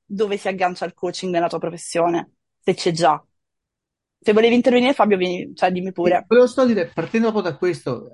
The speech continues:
Speaker 2: le-, la-, stavi introducendolo tu, partiamo appunto dal fatto che prima dobbiamo capire chi siamo e quindi che cosa,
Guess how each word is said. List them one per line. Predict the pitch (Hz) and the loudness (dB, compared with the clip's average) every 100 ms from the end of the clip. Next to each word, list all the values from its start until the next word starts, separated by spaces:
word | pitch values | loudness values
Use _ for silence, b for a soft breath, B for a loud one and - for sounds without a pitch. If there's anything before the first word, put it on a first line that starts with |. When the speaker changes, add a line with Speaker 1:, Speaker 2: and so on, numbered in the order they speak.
| - | -6
Speaker 2:
le-, | 139 | -4
la-, | 143 143 | -2 -4
stavi | 135 165 165 | -4 -2 -2
introducendolo | 139 147 147 - 165 160 139 | -6 -6 -6 -6 -4 -2 -2
tu, | - 117 _ | -4 -16 _
partiamo | - 160 - 185 190 | -8 -6 -2 -2 -2
appunto | 202 - 170 156 | -4 -6 -8 -4
dal | 160 | -4
fatto | 139 147 156 | -2 -6 -6
che | 139 135 - _ | -4 -4 -6 _
prima | - 156 165 | -8 -4 -2
dobbiamo | 151 143 | 0 0
capire | 139 - 139 | -2 -2 -2
chi | 139 147 | -2 -12
siamo | - - 120 110 127 165 - _ _ _ | -10 -4 -4 0 0 -2 -6 _ _ _
e | - | -10
quindi | 120 143 147 123 | -6 0 2 0
che | 110 135 | -2 -4
cosa, | - 139 151 135 113 123 | -2 -2 0 -2 -4 -8